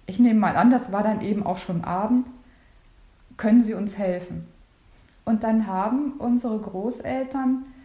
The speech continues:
die Menschen aufgenommen. Sie hatten auch nicht viel Platz in ihrer Wohnung, aber ein Sofa im Wohnzimmer gab es schon. Und dann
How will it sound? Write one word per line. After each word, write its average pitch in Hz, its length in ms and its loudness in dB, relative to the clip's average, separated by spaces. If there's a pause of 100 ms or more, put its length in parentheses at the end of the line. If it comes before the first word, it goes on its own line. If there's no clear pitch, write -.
(140)
die 226 80 2
Menschen 208 360 0
aufgenommen. 277 840 -2
Sie 220 160 -2
hatten 233 280 -2
auch 190 100 -2
nicht 254 200 2
viel 196 140 -6
Platz 233 360 -8
in 240 160 -2
ihrer 190 400 -6 (260)
Wohnung, 233 460 -4 (420)
aber 233 200 0
ein 190 220 -2
Sofa 254 440 -2
im 226 180 0
Wohnzimmer 240 500 0
gab 175 340 -6
es - 180 -12
schon. 285 220 -4 (720)
Und 226 220 0
dann 196 280 -4